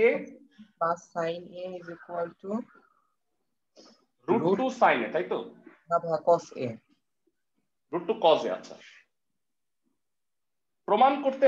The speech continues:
Speaker 1: হবে কি বলতো? সেটা একটু লিখে রাখি।
Speaker 2: Sin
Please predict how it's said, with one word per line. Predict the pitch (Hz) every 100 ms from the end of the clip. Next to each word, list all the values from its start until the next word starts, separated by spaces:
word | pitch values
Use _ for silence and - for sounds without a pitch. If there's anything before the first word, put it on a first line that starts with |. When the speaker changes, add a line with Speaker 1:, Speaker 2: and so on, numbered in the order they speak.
| 208
Speaker 1:
হবে | 214 214
কি | 226 196
বলতো? | 202 247 269 - _ _ _ _ _
সেটা | - 190
একটু | 190 208
লিখে | 170 208 180
রাখি। | 185 214 - - - - 175 _ -
Speaker 2:
Sin | 165 170